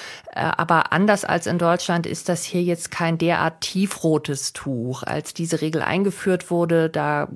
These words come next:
gab es zum Beispiel jetzt auch keine wütenden Proteste, Hubkonzerte oder Blockaden oder sowas.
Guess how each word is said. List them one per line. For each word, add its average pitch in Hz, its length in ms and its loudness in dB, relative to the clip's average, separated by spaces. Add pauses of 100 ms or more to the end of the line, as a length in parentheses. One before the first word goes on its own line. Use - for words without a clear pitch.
gab 156 220 0
es 160 160 -6
zum 156 140 -6
Beispiel 147 340 -4
jetzt 139 160 -4
auch - 100 -8
keine 151 320 -2
wütenden 151 400 -2
Proteste, 139 840 -2
Hubkonzerte 139 880 -2
oder 139 160 -2
Blockaden 139 520 0
oder 151 220 0
sowas. 151 420 0